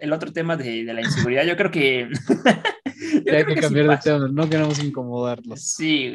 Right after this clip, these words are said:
Speaker 1: güey. <laughs> Yo creo que, al parecer, yo sí como que soy un poquito inseguro en ese aspecto de, "Ay, ¿cómo, cómo me veo?", ¿no? Luego ese rollo.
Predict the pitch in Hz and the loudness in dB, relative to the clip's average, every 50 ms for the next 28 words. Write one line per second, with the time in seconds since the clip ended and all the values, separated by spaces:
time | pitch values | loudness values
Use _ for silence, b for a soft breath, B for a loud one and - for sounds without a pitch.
0 | 78 - - - - - 208 165 165 165 302 294 - - - _ _ _ _ _ | -8 -10 -10 -6 4 6 6 6 6 4 0 0 0 -2 -14 _ _ _ _ _
1 | _ _ _ - 175 185 - 214 208 202 160 - 175 156 147 143 135 127 123 120 | _ _ _ -2 -2 0 2 2 0 0 0 0 0 0 2 0 0 0 0 -2
2 | 117 - - _ _ _ _ _ _ _ _ _ _ _ _ _ _ _ _ _ | -6 -8 -12 _ _ _ _ _ _ _ _ _ _ _ _ _ _ _ _ _
3 | _ _ _ _ _ _ _ _ _ _ _ _ _ _ _ _ _ _ _ _ | _ _ _ _ _ _ _ _ _ _ _ _ _ _ _ _ _ _ _ _
4 | - 120 120 123 131 131 131 135 - 180 175 170 175 175 165 - - 165 135 123 | -12 -10 -10 -8 -4 -4 -4 -2 0 0 0 2 0 0 0 -2 -6 -6 -6 -6
5 | 120 - 113 110 - - 151 143 127 - - - - - 139 123 117 - 113 107 | -6 -8 -8 -8 -4 -2 -2 -2 -2 -4 -6 -8 -6 -4 -4 -2 -2 -4 -2 -2
6 | 123 143 165 165 165 156 - - - - 127 - 151 143 117 104 - - _ _ | -2 0 0 0 -2 -2 -6 -12 -8 -10 -8 -4 -2 -2 -2 -2 -6 -10 _ _
7 | - 370 403 427 294 202 196 - _ _ _ _ _ _ - 156 147 143 143 127 | -10 -6 -2 -2 -2 -2 -2 -6 _ _ _ _ _ _ -8 -6 -4 -4 -2 -4
8 | 120 110 165 160 165 170 135 107 98 98 104 110 110 - - _ - - - - | -4 -6 -2 -2 0 0 0 -2 -4 -8 -10 -10 -10 -10 -14 _ -16 -14 -12 -10
9 | - - - 285 240 113 117 113 123 127 - 131 113 107 104 104 107 110 113 | -10 -10 -12 -12 -12 -12 -12 -12 -12 -12 -10 -10 -10 -10 -10 -12 -12 -12 -14